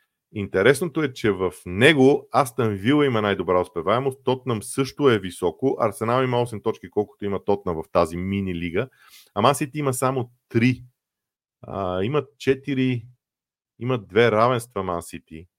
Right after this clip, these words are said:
в тази мини лига, ко-, от пет мача. М, чакайте да го направя по друг начин, че тук се обърквам. А, Ман Сити има три равенства и две загуби. Ман Сити са без победа наистина.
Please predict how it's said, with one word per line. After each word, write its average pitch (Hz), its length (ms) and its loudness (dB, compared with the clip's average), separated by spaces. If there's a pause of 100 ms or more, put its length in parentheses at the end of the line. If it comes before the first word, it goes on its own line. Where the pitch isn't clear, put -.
(300)
в 82 200 -12 (120)
тази 85 260 -2
мини 85 280 -8
лига, 117 440 -2 (560)
ко-, - 240 -6
от 104 200 -4 (200)
пет 104 240 2
мача. 98 520 0 (300)
М, 90 160 -16
чакайте - 320 -10
да 85 80 -6
го 82 100 -8
направя 85 360 -2
по - 80 -18
друг 80 200 -14
начин, 82 280 -12
че - 140 -20
тук - 180 -20
се - 120 -16
обърквам. 76 440 -14 (580)
А, 95 320 -2
Ман 113 160 4
Сити 123 200 -6
има 120 300 0
три 135 240 8
равенства 123 400 6
и 101 60 0
две 104 180 2
загуби. 87 460 0
Ман 104 180 -2
Сити - 180 -16
са 95 100 -6
без 95 220 -2
победа 90 320 -4
наистина. 82 500 -10